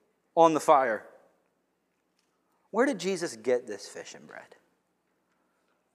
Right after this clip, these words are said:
You have to wonder, did he, did he miraculously provide this fish and bread? You have to wonder that, that had to have been the thought in their mind as they approach. He had us catch all these fish, but when we show up to breakfast, he already has fish on the grill.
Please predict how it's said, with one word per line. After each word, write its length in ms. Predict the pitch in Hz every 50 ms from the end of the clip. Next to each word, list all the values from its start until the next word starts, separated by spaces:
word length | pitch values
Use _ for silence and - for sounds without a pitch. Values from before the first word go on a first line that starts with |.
| _ _ -
You 60 | 147
have 140 | 160 156 -
to 80 | 151
wonder, 280 | 135 160 220 185 143 139
did 80 | 117
he, 220 | 135 135 127 117 104 - -
did 140 | - 131 120
he 180 | 147 139 131
miraculously 1300 | 135 143 127 139 127 127 127 139 165 190 196 - 220 208 196 196 190 196 - 214 202 196 196 202 208 196 - - _ _ - _ _ _
provide 760 | - 165 156 143 175 185 190 202 196 190 196 180 196 - 139
this 260 | 156 170 160 - - - - -
fish 500 | - - - - 196 202 196 175 - - 208 -
and 240 | 190 175 175 175
bread? 220 | 160 185 185 185 165
You 80 | 175
have 260 | 160 226 233 247 240 -
to 80 | 196
wonder 400 | 170 156 196 226 247 233 214 175
that, 380 | 156 160 165 - - - - -
that 100 | 202 196
had 220 | 196 269 302 240
to 0 |
have 80 | 233 185
been 100 | 196 190
the 80 | 180
thought 300 | 170 - 196 185 180 190
in 80 | 165 160
their 160 | 190 220 247
mind 260 | 233 202 180 170 170
as 120 | 165 147 127
they 180 | 160 190 214
approach. 480 | 220 214 214 - 165 156 156 170 170 -
He 60 | 170
had 200 | 160 165 196 208
us 140 | 202 - -
catch 260 | - - 202 190 -
all 140 | 185 170 160
these 160 | 151 151 147
fish, 340 | - - 247 254 233 - - - - - - -
but 80 | -
when 160 | 175 175 180 185
we 100 | 220 240
show 200 | 220 - 220 208
up 100 | 208 -
to 60 | 185
breakfast, 500 | 156 185 220 240 233 - 208 185 - -
he 80 | 190
already 280 | 208 208 214 208 214 202 -
has 300 | 202 202 196 190 185 -
fish 420 | - - 240 233 226 208 - - - - - -
on 240 | 196 208 220 208 202
the 60 | 196
grill. 400 | 156 190 277 294 294 277 190